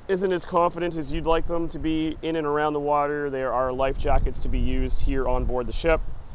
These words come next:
And this is an overhead look here of the Splash Academy water park or splash pad area.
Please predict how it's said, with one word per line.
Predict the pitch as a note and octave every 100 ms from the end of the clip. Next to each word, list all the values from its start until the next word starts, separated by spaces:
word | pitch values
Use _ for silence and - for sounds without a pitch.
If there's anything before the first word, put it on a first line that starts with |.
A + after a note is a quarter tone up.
| - - -
And | A#2+
this | C3
is | C3 B2
an |
overhead | C3+ C3+ C3+ B2+
look | B2+ B2+ -
here | - C3 B2+ -
of | B2+ B2+ B2 A2+ A#2
the | A#2+ A#2+ A2+ - - - - - -
Splash | - F3+ F3
Academy | - D#3+ D#3 D#3 D3+ D3 - - - - - - - - - -
water | D3 D3
park | C#3 C3+ C3
or |
splash | - C#3 B2+ B2+
pad | C#3 C3
area. | C3 C3 C3